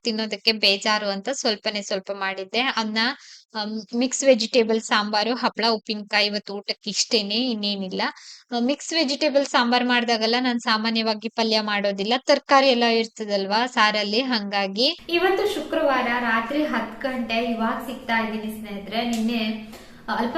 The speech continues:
ಸ್ವಲ್ಪ ವಿಡಿಯೋ ರೆಕಾರ್ಡ್ ಮಾಡ್ಕೊಂಡಿದ್ದೆ ಅಷ್ಟೇ. ಇವತ್ತೂನು ಅಷ್ಟೇನೆ.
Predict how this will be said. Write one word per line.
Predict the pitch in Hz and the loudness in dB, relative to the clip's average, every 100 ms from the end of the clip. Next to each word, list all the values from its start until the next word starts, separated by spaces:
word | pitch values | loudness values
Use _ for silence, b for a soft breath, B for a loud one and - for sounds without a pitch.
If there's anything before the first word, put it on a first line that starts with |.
| 320 | -4
ಸ್ವಲ್ಪ | 311 - | -4 -4
ವಿಡಿಯೋ | 262 226 226 247 | -2 0 0 0
ರೆಕಾರ್ಡ್ | 226 214 226 220 | 0 -2 -2 0
ಮಾಡ್ಕೊಂಡಿದ್ದೆ | 202 214 226 214 208 196 202 | 0 -2 -4 -6 -6 -6 -6
ಅಷ್ಟೇ. | 196 - 208 | -8 -8 -6
ಇವತ್ತೂನು | 233 220 226 226 262 262 | -4 -2 -4 -4 -2 -2
ಅಷ್ಟೇನೆ. | 254 240 - 247 220 220 254 - | 0 -2 -4 -4 -4 -4 -6 -8